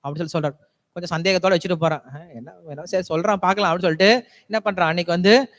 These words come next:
கிருஷ்ணனுடைய பாத்துல பூ அர்ப்பணம் பண்ணிட்டு அவர் போயிட்டாராம். போயிட்டு காலையில வந்து பார்த்தோம் அப்படின்னா, அங்க சிவபெருமானுடைய லிங்கத்தினுடைய தலையில என்ன இருக்கா, அந்த கிருஷ்ணருக்கு வச்ச பூ வந்து அவர் தலையில எடுத்து வச்சுக்கிட்டாராம்.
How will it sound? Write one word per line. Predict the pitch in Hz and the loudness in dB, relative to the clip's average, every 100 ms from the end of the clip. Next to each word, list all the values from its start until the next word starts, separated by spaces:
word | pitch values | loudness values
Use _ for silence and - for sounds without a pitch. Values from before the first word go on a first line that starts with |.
| _ _ | _ _
கிருஷ்ணனுடைய | 196 - 202 175 | -4 0 0 2
பாத்துல | 175 180 190 | 2 2 0
பூ | 165 202 185 | -4 0 0
அர்ப்பணம் | 165 185 160 | 0 0 -2
பண்ணிட்டு | 156 151 226 175 190 190 _ _ | -2 0 4 4 4 0 _ _
அவர் | 190 190 | 2 2
போயிட்டாராம். | 190 196 175 151 _ _ _ _ _ _ | 4 4 4 0 _ _ _ _ _ _
போயிட்டு | 165 190 220 214 190 190 202 - | -4 -2 -2 -2 0 -2 -4 -10
காலையில | - 170 190 202 | -8 -4 -2 -4
வந்து | 185 185 | -4 -6
பார்த்தோம் | 170 170 180 165 | -4 -4 -2 -4
அப்படின்னா, | 160 196 202 175 | -6 -6 -4 -4
அங்க | 165 160 | -2 -4
சிவபெருமானுடைய | - 190 190 185 175 165 160 165 151 139 139 | -2 -2 -2 -2 -2 -4 -2 -2 -2 -4 -4
லிங்கத்தினுடைய | 180 202 196 175 175 160 | -4 -2 -4 -2 0 0
தலையில | - 165 208 180 | 0 0 2 0
என்ன | 185 | 0
இருக்கா, | 175 156 131 117 _ _ - | 0 0 -2 -4 _ _ -10
அந்த | 160 | -8
கிருஷ்ணருக்கு | 147 165 214 180 165 | -6 -6 -4 -4 -4
வச்ச | 143 | -6
பூ | - 196 | -4 -2
வந்து | 156 160 185 240 214 _ | -2 0 2 2 -2 _
அவர் | 147 147 | -6 -2
தலையில | 165 190 170 | 0 2 0
எடுத்து | 160 | 0
வச்சுக்கிட்டாராம். | 156 160 151 135 | -2 0 0 -2